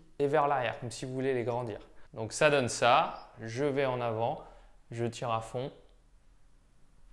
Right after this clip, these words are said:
et je reviens. Je vais en avant et je reviens. Donc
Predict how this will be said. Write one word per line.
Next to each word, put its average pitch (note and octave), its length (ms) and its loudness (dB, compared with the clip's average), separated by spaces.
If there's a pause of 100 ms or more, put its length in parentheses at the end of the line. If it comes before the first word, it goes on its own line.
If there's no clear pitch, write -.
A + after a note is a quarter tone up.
(200)
et A#2+ 140 -2
je A#2 120 -2
reviens. A2 380 -4 (1120)
Je A#2 240 -2
vais B2+ 240 0
en A#2+ 160 -2
avant A2+ 460 -2 (2500)
et A#2+ 140 -10
je A#2 100 -10
reviens. A2+ 340 -10 (120)
Donc G#2 180 -14